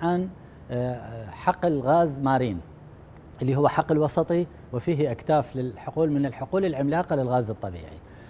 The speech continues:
هذه إذا امتدت تمر في، آه، الربع الخالي، في حقول غاز الربع الخالي، وتصل إلى حقل عكاز الأنبار واللي هو قريب على القائم البو كمال، طبعًا، آه، كورمور في سليمانية جزء منه،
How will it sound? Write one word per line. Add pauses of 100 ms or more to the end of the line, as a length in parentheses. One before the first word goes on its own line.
هذه
إذا
امتدت
تمر (580)
في،
آه، (440)
الربع
الخالي، (180)
في
حقول
غاز
الربع
الخالي، (460)
وتصل
إلى
حقل
عكاز
الأنبار (220)
واللي
هو
قريب
على
القائم
البو
كمال،
طبعًا، (480)
آه،
كورمور
في
سليمانية
جزء
منه،